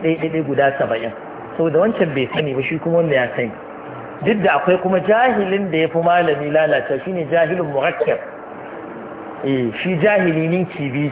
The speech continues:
kenan. Jahili riɗi biyu. La yadri wa huwa la yadri annahu la yadri. Bai sani ba kuma bai san bai sani ba. Ka gama ta yadri.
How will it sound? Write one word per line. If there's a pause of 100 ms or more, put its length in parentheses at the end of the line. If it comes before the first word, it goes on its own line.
kenan. (680)
Jahili
riɗi
biyu. (420)
La
yadri
wa
huwa
la
yadri
annahu
la
yadri. (360)
Bai
sani
ba
kuma
bai
san
bai
sani
ba.
Ka
gama
ta
yadri.